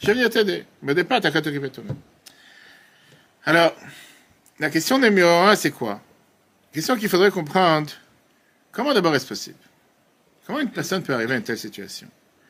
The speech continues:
Comment une personne qui a une certaine situation peut arriver à une situation dans laquelle il descend jusqu'à, dans le fin fond du trou et jusqu'à vraiment renier ses ori-, ses, ses origines, renier son héritage, renier d'où il vient, à tel point qu'il n'a plus aucun contact avec quoi que ce soit, qui que ce soit.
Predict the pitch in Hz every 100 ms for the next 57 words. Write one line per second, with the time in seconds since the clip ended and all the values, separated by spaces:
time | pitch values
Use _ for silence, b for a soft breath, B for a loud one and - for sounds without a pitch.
0 | b b - 311 302 202 226 226 185 151
1 | 202 190 185 170 156 143 143 254 180 147
2 | 180 202 175 160 147 214 175 156 196 170
3 | 143 135 208 160 175 - 170 160 143 127
4 | - 180 151 156 131 - - 247 240 _
5 | _ b b b b b _ 156 180 -
6 | 139 247 - - 220 196 - 151 220 196
7 | 147 156 185 190 190 175 135 135 131 127
8 | 107 131 123 123 120 120 139 190 202 165
9 | b b b b 107 143 151 143 131 120
10 | 117 123 208 208 185 139 113 131 127 131
11 | 131 127 180 220 196 - _ b b b
12 | - - 247 233 208 220 202 196 - 320
13 | 240 214 - 254 - 202 165 214 156 139
14 | 127 - - - 165 - 147 - 208 -
15 | 185 - 156